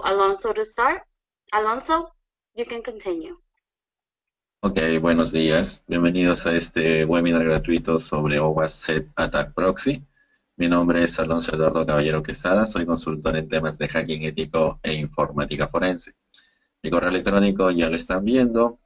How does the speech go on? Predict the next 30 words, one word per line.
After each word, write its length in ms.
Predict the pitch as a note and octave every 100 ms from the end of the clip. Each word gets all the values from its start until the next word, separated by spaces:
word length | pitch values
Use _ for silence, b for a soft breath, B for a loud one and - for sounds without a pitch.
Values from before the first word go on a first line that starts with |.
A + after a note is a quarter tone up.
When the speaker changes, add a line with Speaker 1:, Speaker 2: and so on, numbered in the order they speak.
| _
Speaker 2:
y 140 | G2 F#2+
también 580 | F#2+ F2 E2+ E2 E2 -
mi, 440 | D#2+ D#2 D#2 D#2 -
mi 180 | D2
sitio 340 | C#2 - - D2+
web 180 | D2 C#2+ _ _
personal. 560 | C#2+ C#2 - C#2 C#2 - _ _ _ _ _ _ _ _ - -
Bien, 200 | F#2+ F2
el, 220 | E2 E2+ E2
este 180 | G2+ G#2+
webinar 480 | G2+ G2+ G2+ F#2+ F#2
tiene 180 | F#2+ F2+
una 140 | F2
duración 420 | F2 D#2+ D#2+ E2
aproximada 680 | E2+ - D#2 D#2 D#2 D#2 D#2+
de 140 | D2+ C#2+
una 280 | D2+ D2
hora. 360 | D2+ E2 F2+ - b b b b _ _
Vamos 360 | A2 G#2+ G#2+ G2+
a 20 |
abarcar 500 | F#2 F#2+ G2 G2+ G2
cuarenta 300 | G2 F2 E2+
y 60 |
cinco 280 | E2+ G2+ G#2
minutos 840 | G2 F#2+ G2+ G2 G2+ G2 G2 - -
en 260 | - F2+ F#2
desarrollar 880 | F2+ E2+ E2 E2 D#2+ E2+ E2+ E2+ - - _
demostraciones, 1400 | - E2 D#2 - - - G#2 G#2+ G2 F#2+ F#2 F#2 F2+ -
ejemplos, 800 | F#2 F2 E2+ E2+ F2 E2+ E2+ -
utilizando, 720 | - G#2 F#2+ D#2+ D#2+ D#2+